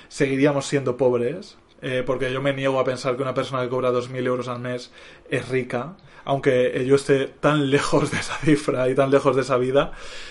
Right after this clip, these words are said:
Eh, me parece que los ricos no los conocemos realmente y que se guardan mucho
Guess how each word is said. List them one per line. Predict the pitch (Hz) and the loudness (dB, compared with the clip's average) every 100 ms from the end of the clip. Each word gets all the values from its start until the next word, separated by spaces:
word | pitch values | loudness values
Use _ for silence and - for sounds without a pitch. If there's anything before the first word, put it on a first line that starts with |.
| - - | -18 -6
Eh, | 135 127 123 120 120 120 123 123 143 | 0 2 2 0 -2 -8 -14 -16 -6
me | 151 | -2
parece | 139 139 151 | 2 4 4
que | 147 | 6
los | 143 135 | 6 4
ricos | 143 156 147 | 4 4 2
no | 139 | 2
los | 143 | 0
conocemos | 147 127 117 127 135 165 - | -2 -2 -4 -4 -4 -8 -2
realmente | 139 127 127 123 123 151 - | 2 4 2 -4 0 0 0
y | |
que | - | -4
se | 131 127 | -2 0
guardan | 127 135 143 131 | 2 4 2 0
mucho | 139 - 127 117 | -6 -4 -4 -6